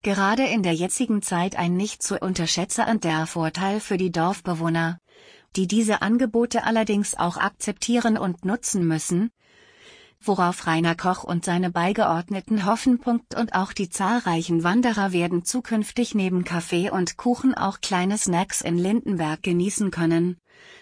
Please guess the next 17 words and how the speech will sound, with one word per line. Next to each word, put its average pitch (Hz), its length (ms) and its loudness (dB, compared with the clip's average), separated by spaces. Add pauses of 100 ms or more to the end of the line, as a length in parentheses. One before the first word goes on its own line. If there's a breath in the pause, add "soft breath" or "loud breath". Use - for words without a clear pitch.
(100 loud breath)
Natürlich 240 640 0
erst, 196 300 -4
wenn 214 140 2
die 214 120 2
Corona-Verordnung 170 1160 0
dies 202 380 0
zulässt. 170 680 -2 (1700 loud breath)
Die 185 160 0
Öffnungszeiten 214 960 0
sind 190 220 -2
im 208 120 -2
Vergleich 180 540 -2
zum 185 200 0
früheren 202 520 0
Backshop 170 580 -2
deutlich 180 460 -4
erweitert. 175 680 -4